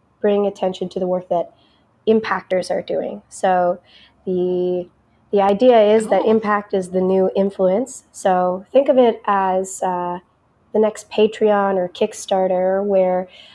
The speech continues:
Speaker 1: um, you have someone on the ground doing really amazing humanitarian or conservation work with wildlife, or, um, something that's really making a real difference in the community and work that's really interesting. And, um,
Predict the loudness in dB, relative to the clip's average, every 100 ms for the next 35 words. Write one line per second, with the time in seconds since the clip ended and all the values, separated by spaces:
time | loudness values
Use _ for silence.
0 | -4 -2 0 0 0 -2 0 2 4 4
1 | 2 0 0 2 2 4 2 2 0 0
2 | 0 0 2 2 2 0 0 -2 0 0
3 | -2 -4 -2 0 0 0 -2 -6 -8 -8
4 | -8 -6 -6 -6 -6 -6 -8 _ -10 -10
5 | _ -4 -4 -4 -6 -6 -8 -10 -12 -12
6 | -16 _ _ _ _ _ _ -6 -4 -4
7 | -6 -4 -4 0 2 2 -2 0 2 4
8 | 2 2 2 2 2 0 0 0 -2 -2
9 | -2 -4 -4 -8 -4 -4 -2 -2 -2 -4
10 | -8 -10 -4 -4 -4 -8 -2 -2 -2 -6
11 | -6 -6 -6 _ _ -20 -20 _ -2 0
12 | 0 -2 -2 -2 -2 -2 -4